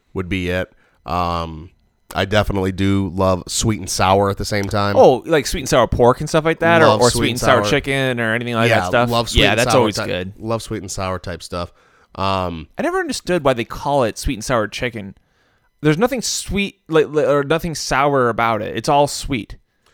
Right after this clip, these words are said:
Speaker 1: No, there's a, there's a, there's a sourness to it. It,
Speaker 2: I
Speaker 1: it's either that or you're getting the wrong sweet and sour chicken.
Speaker 2: Okay, then I'm getting the wrong stuff because I, like, for me, it's like, it's, it's like I'm di-, dipping chicken into candy,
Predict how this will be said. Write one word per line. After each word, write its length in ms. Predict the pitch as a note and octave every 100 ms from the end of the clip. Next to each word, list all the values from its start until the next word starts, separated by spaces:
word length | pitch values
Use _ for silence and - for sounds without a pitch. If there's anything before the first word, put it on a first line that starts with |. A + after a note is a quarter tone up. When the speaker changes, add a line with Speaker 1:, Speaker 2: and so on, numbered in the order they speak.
| _ -
Speaker 1:
No, 140 | C3
there's 180 | B2+ B2+
a, 100 | A#2+
there's 200 | G#2+ A#2+
a, 200 | A2+ G#2+ -
there's 160 | A2+
a 40 | G#2
sourness 440 | G2 F2+ F2 F2+
to 120 | - F#2
it. 100 | D2+
It, 240 | G2 B2 C3+
Speaker 2:
I 20 |
Speaker 1:
it's 120 | -
either 160 | D3 C#3
that 160 | C3
or 40 | A#2+
you're 200 | A2+ A2
getting 200 | A2 G2+
the 60 | F#2
wrong 400 | F#2+ F#2 F2+ F2
sweet 180 | - F2
and 100 | F2
sour 160 | E2+
chicken. 380 | E2 F2 F2 D#2+ -
Speaker 2:
Okay, 280 | A#2 A#2 G#2+
then 160 | A2+ B2
I'm 120 | C3+
getting 180 | B2+ A#2
the 60 |
wrong 220 | A2+ G#2+ A2
stuff 320 | - A#2+ G#2
because 220 | - A#2
I, 180 | A2 A#2
like, 240 | C3+ G#2+
for 140 | - C3
me, 240 | D3+ C3+
it's 140 | B2+
like, 160 | C3+ A#2+
it's, 240 | C3 - -
it's 300 | - B2+ -
like 320 | C3 B2 - - _ _
I'm 120 | - C3
di-, 260 | A#2+ D3+ -
dipping 520 | A2+ D#3 D#3+ D3+ D3 - _ _ _ -
chicken 540 | - D#3 C3+ A#2+ A#2 -
into 480 | A#2+ A#2 - A2 G2
candy, 640 | - A2 G2+ - - -